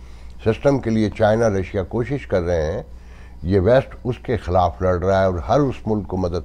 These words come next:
फराहम करते हैं ये लोग जो जमहूरियत से प्यार करते हैं, जो जमहूरियत के साथ जीना चाहते हैं, जो फ़र्द की आज़ादी के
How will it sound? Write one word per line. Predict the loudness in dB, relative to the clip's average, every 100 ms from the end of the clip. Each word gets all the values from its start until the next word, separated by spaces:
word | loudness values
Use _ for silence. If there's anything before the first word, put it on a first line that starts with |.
| -2
फराहम | -2 0
करते | -4 -8 -4
हैं | -2 -2
ये | -2
लोग | -2 -4 -6 -16 -16 -14 -8 2
जो | 4 4
जमहूरियत | 4 2 4 4 2
से | 0 -6
प्यार | 2 2 2
करते | -4 -8 -6
हैं, | -4 -2 -4
जो | -4
जमहूरियत | -2 0 0 0 -4 -6
के |
साथ | -2 0 0 -2 -6
जीना | -2 0 -2
चाहते | -2 -4 -2 -2
हैं, | -2 -2 -6 -16 -16 -10
जो | 0 0
फ़र्द | 8 8 8
की | 2 6
आज़ादी | 8 8 6 4 0
के | 0